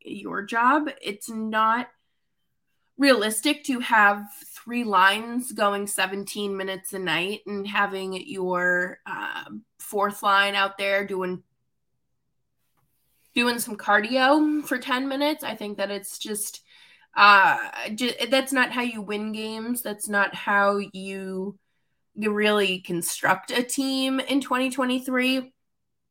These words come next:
You know, I don't, I, I know that we talk a lot about this being a copycat league, but my God, uh, what, what a disaster. It's so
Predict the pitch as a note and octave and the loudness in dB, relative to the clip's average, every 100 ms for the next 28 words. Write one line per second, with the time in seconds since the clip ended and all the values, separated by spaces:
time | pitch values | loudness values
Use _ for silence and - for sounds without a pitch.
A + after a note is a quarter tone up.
0 | _ _ _ G#3 G3+ G3 G3+ - G#3 G#3 | _ _ _ -6 -2 0 2 2 2 2
1 | G#3 - G#3 G3 - _ - - A3+ A3 | 2 4 4 2 -10 _ -2 10 12 12
2 | G#3+ G#3+ - _ _ _ - B3 C#4 C4+ | 8 0 -10 _ _ _ 6 10 12 12
3 | A#3+ G#3+ A#3+ B3 A#3 A#3 A#3 A3 G#3+ G#3+ | 8 6 0 0 -2 0 4 4 6 2
4 | G#3+ G3+ - A#3+ C4 C4+ B3+ B3+ C#4 C4 | 0 -6 -4 0 0 0 -4 -2 0 2
5 | C4+ B3 C#4 C#4 C#4+ C4+ C#4 C4 _ _ | 0 0 2 2 0 -4 -4 -8 _ _
6 | _ _ _ _ A3+ G3 F#3 F3+ _ _ | _ _ _ _ 6 6 6 0 _ _
7 | _ _ _ _ - A3+ G#3 G3+ E3+ E3 | _ _ _ _ -10 0 0 2 2 2
8 | F3+ G3 G#3+ _ _ _ _ _ - A#3+ | 0 -4 -14 _ _ _ _ _ -2 2
9 | B3 B3 A#3+ G3 - A3 B3+ C4+ C4 - | 4 4 2 -8 -12 0 6 6 4 -4
10 | G#3+ G#3+ G#3 F3+ F3+ - F3+ F3+ F3 - | -4 -4 0 0 -2 -4 -4 -4 -6 -8
11 | A#3 - - - B3+ C4 C#4+ E4 | -6 -4 -2 0 2 4 4 2